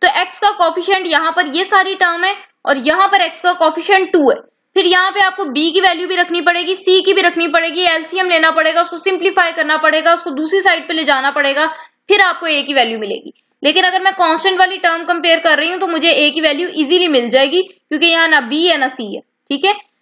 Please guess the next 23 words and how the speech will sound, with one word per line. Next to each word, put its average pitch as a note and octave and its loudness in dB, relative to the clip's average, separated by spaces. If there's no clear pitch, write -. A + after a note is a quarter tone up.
तो D#4 2
minus D#4+ -2
one E4+ 0
is E4+ -6
equals E4 -2
to F4 -4
मेरे D#4 2
पास E4 0
थ्री F4 2
ए C4+ 4
आ A3+ 2
जाएगा C#4 2
जब E4+ -2
मैं D#4 -2
दोनों D#4+ 0
side D#4+ 2
से F#4 -4
constants E4+ 0
compare C4 0
करूंगी। G3 -8
थ्री F#4+ 4
यहाँ F#4+ 4
ए, F4+ 0